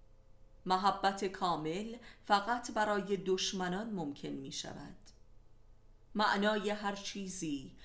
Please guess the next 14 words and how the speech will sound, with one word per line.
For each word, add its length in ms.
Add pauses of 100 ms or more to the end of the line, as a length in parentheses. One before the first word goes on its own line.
(140)
فقط 580
در 200
ضدش 640
عیان 360
می‌گردد. 760 (840)
وجود 680 (340)
فقط 380
از 260
فنا 520
رخ 260
می‌نماید. 720 (4000)
یک 460
معمای 1300
فقهی. 720